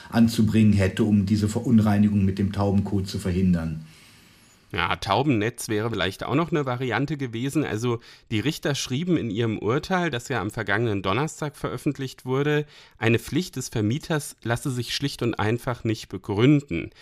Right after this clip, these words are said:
Speaker 2: Wir haben zwei unterschiedliche Ansätze geprüft. Ein Ansatz war, gibt so eine generelle Pflicht des Vermieters, da sozusagen für Sauberkeit zu sorgen.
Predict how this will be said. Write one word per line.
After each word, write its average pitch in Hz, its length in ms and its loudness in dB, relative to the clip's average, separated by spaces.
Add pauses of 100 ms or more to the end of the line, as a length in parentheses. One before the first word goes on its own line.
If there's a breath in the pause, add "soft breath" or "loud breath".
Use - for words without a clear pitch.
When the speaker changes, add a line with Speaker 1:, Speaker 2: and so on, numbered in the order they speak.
(260 soft breath)
Speaker 2:
Wir 98 160 -2
haben 120 280 0
zwei 110 320 0
unterschiedliche 123 840 -2
Ansätze 175 520 -2
geprüft. 180 680 -6
Ein 120 340 -2
Ansatz 139 600 -4
war, 117 360 2 (380 loud breath)
gibt - 220 -2
so 143 100 0
eine 123 140 2
generelle 95 720 0
Pflicht - 460 -6
des 90 140 -8
Vermieters, 95 760 -2
da 90 440 0
sozusagen 87 640 -4
für 92 140 -6
Sauberkeit 90 640 -2
zu 104 160 -6
sorgen. 90 640 -2